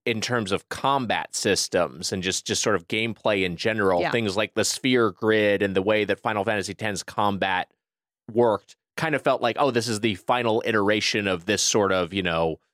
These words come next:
Speaker 1: uh, th-, this kind of classic Final Fantasy gameplay. And
Speaker 2: Yeah.
Speaker 1: everything since has kind of had some, its, its own little spin on it.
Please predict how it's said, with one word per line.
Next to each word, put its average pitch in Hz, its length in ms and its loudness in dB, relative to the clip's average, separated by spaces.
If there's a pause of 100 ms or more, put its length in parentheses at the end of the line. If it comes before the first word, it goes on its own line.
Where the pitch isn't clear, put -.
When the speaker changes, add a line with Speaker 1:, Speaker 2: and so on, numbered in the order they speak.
(220)
Speaker 1:
uh, 95 160 2
th-, 101 220 0
this 104 160 -2
kind 110 200 -4
of 107 160 -4
classic 113 600 -2
Final 101 320 -2
Fantasy 92 500 -2
gameplay. 85 840 -2 (280)
And 95 240 -2
Speaker 2:
Yeah. - 100 0
Speaker 1:
everything 92 300 -2
since - 280 -4
has 95 120 -4
kind 95 200 -4
of 85 60 -4
had 87 180 -2
some, 87 340 -4
its, - 160 -6
its 98 260 -4
own 87 160 -2
little 80 160 -4
spin 80 280 -8
on 80 140 -8
it. 82 140 -14